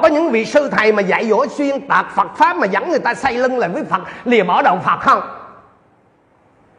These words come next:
Never. Tôi nói để anh em lưu ý, trong các cái ngoại giáo đó, Phật giáo chẳng hạn đi, sẽ không có những cái vị sư thầy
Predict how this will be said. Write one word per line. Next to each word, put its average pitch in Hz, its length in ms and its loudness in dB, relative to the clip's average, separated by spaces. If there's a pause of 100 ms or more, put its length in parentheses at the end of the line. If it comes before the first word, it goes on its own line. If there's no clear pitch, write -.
(1080)
Never. 147 360 -4 (2000)
Tôi 160 120 0
nói 185 160 4
để - 140 0
anh 185 120 -2
em 151 180 -4
lưu 147 120 -6
ý, 170 120 -6 (480)
trong 170 180 -2
các 226 140 -2
cái 220 100 -4
ngoại 135 320 -4
giáo 214 280 0
đó, 254 80 -4 (1000)
Phật 160 180 -6
giáo 247 200 -2
chẳng 208 140 -4
hạn 147 200 -10
đi, 175 80 -6 (1160)
sẽ 190 180 -2
không 180 140 -2
có 220 100 -2
những 196 180 -2
cái 208 100 0
vị 139 300 -4
sư 220 400 0 (100)
thầy 151 340 -4